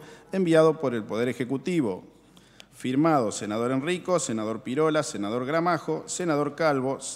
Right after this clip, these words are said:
diputada Catalini, diputado Bastía, diputada García, diputado Busato, diputado Mayoraz y diputado Galdiano.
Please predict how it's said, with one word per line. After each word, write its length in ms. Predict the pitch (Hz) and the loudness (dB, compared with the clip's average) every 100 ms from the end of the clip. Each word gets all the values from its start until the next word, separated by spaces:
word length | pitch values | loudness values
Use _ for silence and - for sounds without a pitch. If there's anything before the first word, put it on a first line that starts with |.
| - | -10
diputada 500 | 104 104 139 135 120 | -8 -4 0 0 2
Catalini, 640 | 151 143 135 165 170 165 | -2 -2 0 0 0 -2
diputado 560 | 127 123 113 107 139 120 | -4 -8 -8 -4 -2 -2
Bastía, 540 | 127 123 151 156 151 | -4 -4 -2 0 -2
diputada 500 | 120 104 117 165 165 | -4 -8 -8 -2 0
García, 560 | 147 127 - 156 120 120 | 0 -2 -4 -4 -4 -4
diputado 500 | 107 110 107 160 143 | -6 -10 -4 -2 -2
Busato, 600 | 110 - 170 170 170 - | -2 -2 -2 -2 -6 -6
diputado 600 | 123 156 127 120 160 135 | -8 -8 -6 -4 -2 0
Mayoraz 560 | 143 143 123 147 147 - - - - - - | 0 -2 -2 -2 -4 -10 -20 -20 -20 -18 -6
y 80 | |
diputado 420 | 117 110 113 135 135 | -4 -2 2 6 6
Galdiano. 520 | 135 147 143 104 | 6 4 4 2